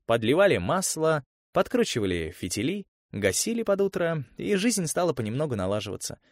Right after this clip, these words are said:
Уже, считай, практически наладилась. Кому и ставить памятник в самом сердце старого города, если не фонарщику?» Я говорю:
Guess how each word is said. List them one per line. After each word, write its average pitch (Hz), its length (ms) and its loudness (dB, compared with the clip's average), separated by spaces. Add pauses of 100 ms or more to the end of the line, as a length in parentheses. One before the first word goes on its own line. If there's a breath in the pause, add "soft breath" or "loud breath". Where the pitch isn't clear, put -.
Уже, 120 240 2
считай, 156 340 0
практически - 560 -6
наладилась. 127 600 -2 (540)
Кому 226 260 4
и - 20 6
ставить 175 380 4
памятник 170 460 2
в - 40 -6
самом 143 280 2
сердце 135 360 0
старого 107 340 2
города, 156 320 2
если 127 300 0
не 123 100 -4
фонарщику?» 90 640 -4 (260)
Я 87 120 -2
говорю: 87 360 -2